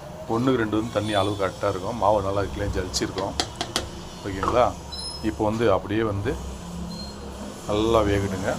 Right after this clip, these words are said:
நல்லா வெந்த ஒரு பத்து நிமிஷத்துல, கால் மணி நேரம் நல்லா வேகட்டும். வெந்ததுக்கப்புறமா அப்படியே கிளீனா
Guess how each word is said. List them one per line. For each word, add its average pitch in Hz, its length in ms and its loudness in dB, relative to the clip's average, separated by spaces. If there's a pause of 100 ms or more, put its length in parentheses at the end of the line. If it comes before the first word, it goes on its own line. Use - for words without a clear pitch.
(240)
நல்லா 113 240 6
வெந்த 104 320 2
ஒரு 101 260 0
பத்து 113 320 -2
நிமிஷத்துல, 117 320 -4
கால் 104 160 6
மணி 107 120 -2
நேரம் 101 60 0
நல்லா 101 160 0
வேகட்டும். 98 400 -4
வெந்ததுக்கப்புறமா 104 600 -4
அப்படியே 101 240 -6
கிளீனா 92 280 -6